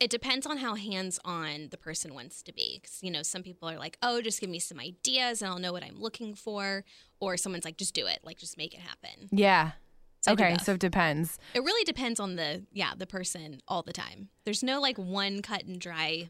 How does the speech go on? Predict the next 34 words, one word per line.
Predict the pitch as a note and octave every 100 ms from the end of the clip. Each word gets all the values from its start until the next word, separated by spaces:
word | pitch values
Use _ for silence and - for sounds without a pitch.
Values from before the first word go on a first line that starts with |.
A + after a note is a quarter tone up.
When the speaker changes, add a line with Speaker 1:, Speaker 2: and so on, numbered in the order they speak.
| -
Speaker 1:
method. | D#3+ D#3 G3+ - -
Speaker 2:
That's | D#4+ G#4+
cool. | - G#3+ G3
It's | A3+
cool | - F#4+
that | F#4
you | C#4+
do | A#3+ C4 B3+ B3 G3 - _ -
all | A3+ A3+
the | G3+
different | G3+ G3+ G3+
types | G3 F3
of | D#3+
ways, | D#3+ D#3 D3+ E3
though, | D#3+ C#2+ F#2
Speaker 1:
Mm-hmm. | G3+
Speaker 2:
because, | F#3+ F#3+ F#3 - -
I | F#3
mean, | F#3+ F3
every, | F3 -
obviously | E3+ E3 E3
everybody's | D#3 D#3 - D3+
different. | D#3 - - - - - -
Speaker 1:
Right. | F#3+ C#3 -
It's | -
like | A3
a |
three | G3+ A3+ G3+
sixty | - - F3+ - - E3+ D#3+ E3+ _ -
view | F3 F3 D#3
on | D3+ E3
the | D#3
person. | - F#3 - B3
Speaker 2:
Right. | B3+ G#3+ E3+